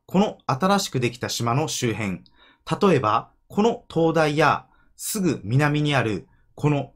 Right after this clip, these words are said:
非常に大きな渦潮は、シーズンスリーにてフォートナイトがコラボしているアクアマンと関わりのある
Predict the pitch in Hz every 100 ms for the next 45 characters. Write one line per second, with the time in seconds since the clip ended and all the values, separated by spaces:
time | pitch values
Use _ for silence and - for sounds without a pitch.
0 | _ - 147 143 214 214 208 190 196 185
1 | 170 190 - - 120 120 127 127 123 113
2 | 117 92 - _ _ _ _ - - 208
3 | 247 233 233 220 226 226 214 123 123 107
4 | - _ _ - 214 208 202 196 185 180
5 | 214 - - 156 131 104 - 110 107 107
6 | 87 - _ - 131 131 - 240 233 208
7 | 190 175 233 - - 127 135 127 123 117
8 | 101 -